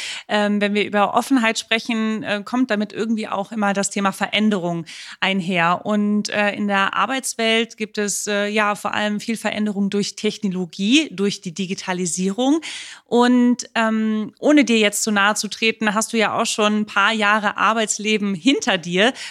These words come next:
Du hast schon ganz, ganz andere Zeiten erlebt. Was hat sich im Bereich der Digitalisierung, im Bereich New Work vielleicht auch schon zum Positiven verändert?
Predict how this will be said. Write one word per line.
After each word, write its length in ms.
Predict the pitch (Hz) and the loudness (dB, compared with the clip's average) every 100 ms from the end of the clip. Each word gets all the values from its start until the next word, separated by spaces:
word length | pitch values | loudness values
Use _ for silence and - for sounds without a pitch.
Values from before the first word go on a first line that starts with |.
| - | -2
Du 120 | 208 | 0
hast 200 | 220 - | 0 2
schon 160 | 226 | 0
ganz, 320 | 202 214 262 - | 2 4 2 2
ganz 260 | 214 233 - | 0 0 -2
andere 380 | 208 254 233 208 | 2 2 4 0
Zeiten 560 | 214 202 208 220 208 208 - - | 0 0 0 0 -4 -4 -10 -8
erlebt. 480 | - 202 226 - - - | -2 2 2 0 -6 -6
Was 240 | 233 - | -4 -4
hat 140 | 269 - | -6 -4
sich 420 | 240 - - - _ | -4 -4 -10 -14 _
im 360 | - 214 208 202 | -4 -2 -2 -2
Bereich 280 | 202 202 214 | -2 -2 -2
der 120 | 220 | -4
Digitalisierung, 920 | 208 202 208 208 190 240 214 202 196 | -2 -4 -4 -4 -2 -2 -2 -2 -6
im 180 | 202 202 | -6 -6
Bereich 320 | 196 202 - | -4 -2 0
New 180 | 214 196 | 0 0
Work 180 | 202 202 | -2 -2
vielleicht 220 | 196 - | -6 -6
auch 80 | 190 | -8
schon 180 | 196 | -8
zum 220 | 185 202 190 | -6 -8 -8
Positiven 580 | - 349 - 185 170 | -8 -8 -8 -8 -10
verändert? 540 | 156 170 160 160 165 | -10 -10 -10 -10 -14